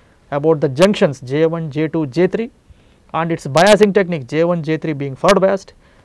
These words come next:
J two being reverse biased during forward mode, and during reverse mode it reverses. That you have to explain.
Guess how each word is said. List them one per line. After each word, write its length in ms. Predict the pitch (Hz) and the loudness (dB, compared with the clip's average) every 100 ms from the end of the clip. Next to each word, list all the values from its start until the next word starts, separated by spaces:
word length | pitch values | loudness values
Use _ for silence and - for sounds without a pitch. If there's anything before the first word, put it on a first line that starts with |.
| - | -14
J 180 | 131 151 | -6 -4
two 180 | 151 139 | -4 -6
being 180 | 131 127 | -8 -6
reverse 280 | 147 196 | 0 0
biased 320 | 175 185 180 - | 2 -2 -2 -6
during 180 | 131 | -10
forward 320 | 120 160 170 160 | -4 0 0 0
mode, 220 | 170 165 _ _ _ _ | -6 -6 _ _ _ _
and 180 | 160 156 | -12 -6
during 220 | 156 160 | -4 -2
reverse 300 | 151 196 190 | 2 2 2
mode 200 | 185 180 170 | 2 2 0
it 180 | 160 | -10
reverses. 500 | 143 120 - - - _ _ _ _ _ _ _ _ _ | -10 -14 -18 -20 -20 _ _ _ _ _ _ _ _ _
That 240 | 151 156 165 | -2 -2 0
you 80 | 156 | -2
have 80 | |
to 60 | 151 | -2
explain. 400 | 131 - 113 | -8 -10 -20